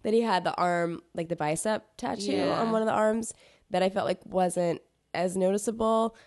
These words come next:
Speaker 1: on
Speaker 2: He doesn't
Speaker 1: Emily's
Speaker 2: seem
Speaker 1: season,
Speaker 2: like
Speaker 1: so
Speaker 2: he would
Speaker 1: maybe
Speaker 2: have
Speaker 1: it's new.
Speaker 2: tattoos.
Speaker 1: I don't know. He's got a fair amount.
Speaker 2: Surprising.
Speaker 1: Yeah.
Speaker 2: I am very unobservant. <laughs>
Speaker 1: Well, I,
Speaker 2: I
Speaker 1: um,
Speaker 2: saw none of these things.
Speaker 1: It was very quick.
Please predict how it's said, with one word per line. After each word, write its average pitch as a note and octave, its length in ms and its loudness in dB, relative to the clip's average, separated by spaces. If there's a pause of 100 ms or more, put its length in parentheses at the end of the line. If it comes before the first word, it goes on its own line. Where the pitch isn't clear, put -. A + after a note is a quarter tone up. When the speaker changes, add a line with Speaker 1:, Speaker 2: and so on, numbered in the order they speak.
(200)
Speaker 1:
on F#3+ 80 0
Speaker 2:
He G3 40 4
doesn't F#3 140 6
Speaker 1:
Emily's C4 220 2
Speaker 2:
seem C#4+ 160 0
Speaker 1:
season, D#4 180 2
Speaker 2:
like G#3 140 2
Speaker 1:
so G#3 80 0
Speaker 2:
he G3+ 60 2
would G3 60 4
Speaker 1:
maybe F3 120 0
Speaker 2:
have D3 160 -4
Speaker 1:
it's G3 100 -2
new. G#3+ 240 2
Speaker 2:
tattoos. - 180 -4
Speaker 1:
I B3 60 -6
don't B3 200 -4
know. F3+ 140 -2
He's G#3+ 240 -4
got D4+ 380 -2 (240)
a G3 60 -6
fair A#3+ 280 -2
amount. F#2+ 580 -4 (680)
Speaker 2:
Surprising. F#3 840 -12 (180)
Speaker 1:
Yeah. D#3+ 280 -4 (560)
Speaker 2:
I G#3+ 80 -6
am G3+ 200 -4
very D#3+ 340 -6
unobservant. D3+ 680 -12 (160)
<laughs> F#3 100 2 (400)
Speaker 1:
Well, - 480 0
I, B3+ 140 2
Speaker 2:
I B4+ 140 6
Speaker 1:
um, B3+ 100 2
Speaker 2:
saw G#4 140 0
none E3+ 320 -4
of E3 120 -10
these C3 200 -14
things. D3 280 -14 (140)
Speaker 1:
It B3+ 80 8
was D#4+ 160 8
very B3 380 6
quick. - 560 -6